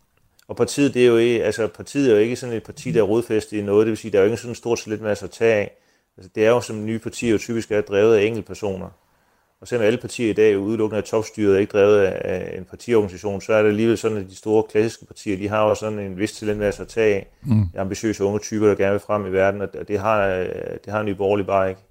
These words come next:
Speaker 2: T V, øh, tyve treogtyve har været dramatisk år for Nye Borgerlige. Først så stoppede Pernille Vermund som formand, og det fik, øh, blandt andet Mikkel Bjørn til også at trække stikket som medlem af Nye Borgerlige, og udmeldelsen handlede blandt andet om den nye formand, Lars Boje Mathiesens ledelsesstil.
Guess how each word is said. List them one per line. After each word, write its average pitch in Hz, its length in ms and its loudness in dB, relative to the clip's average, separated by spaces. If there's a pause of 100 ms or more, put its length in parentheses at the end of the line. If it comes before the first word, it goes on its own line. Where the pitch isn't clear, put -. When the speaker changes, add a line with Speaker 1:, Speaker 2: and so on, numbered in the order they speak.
(1040)
Speaker 2:
T 156 60 0
V, 151 280 0
øh, 127 320 4
tyve 147 260 4
treogtyve 165 520 4
har 151 80 4
været 123 220 2
dramatisk 127 400 2
år 120 120 4
for 110 140 2
Nye 110 140 4
Borgerlige. 117 560 2
Først 143 180 2
så 151 80 -2
stoppede 117 380 2
Pernille 98 320 0
Vermund 190 320 4
som 147 180 2
formand, 151 380 4
og 113 160 -2
det 147 120 4
fik, 127 240 -2
øh, 101 100 4
blandt 104 220 2
andet 123 140 6
Mikkel 107 180 0
Bjørn 117 200 2
til 120 120 -2
også 135 180 0
at - 40 -6
trække 147 240 -2
stikket 139 260 0
som 120 100 2
medlem 127 260 2
af 110 80 4
Nye 120 140 6
Borgerlige, 120 400 4
og 120 140 -4
udmeldelsen 143 600 4
handlede 123 320 4
blandt 104 260 2
andet 131 280 4
om 139 200 0
den 156 240 4
nye 208 220 6
formand, 107 340 2
Lars 95 240 2
Boje 107 220 4
Mathiesens 113 600 -2
ledelsesstil. 120 800 0